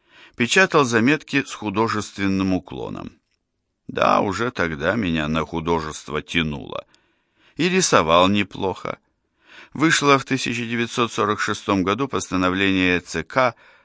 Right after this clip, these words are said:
по работе литературных журналов. И статья Жданова. Как приказали, редактор нашего «Боевого сигнала», майор,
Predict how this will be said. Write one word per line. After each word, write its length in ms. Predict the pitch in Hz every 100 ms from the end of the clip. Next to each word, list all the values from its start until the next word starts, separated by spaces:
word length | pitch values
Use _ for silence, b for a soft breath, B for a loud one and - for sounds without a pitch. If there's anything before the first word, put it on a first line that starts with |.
| b b
по 180 | 110 107
работе 420 | 104 104 123 110
литературных 840 | 98 95 87 92 - 101 95 90
журналов. 760 | 82 87 80 62 50 50 - _ _ _ _ _ -
И 120 | 82
статья 580 | - - 82 - 92 101
Жданова. 680 | 107 107 104 80 55 50 - _ _ _ _ _ _ _ _ _ _
Как 260 | - 185 -
приказали, 880 | 120 110 - 71 73 78 87 113 - _ _ _ _ _ _ -
редактор 640 | 120 113 110 - - 101
нашего 460 | 104 101 - 95 90
«Боевого 560 | 90 92 90 92 87
сигнала», 640 | 82 82 80 87 85 90 87
майор, 600 | 87 85 82 87 92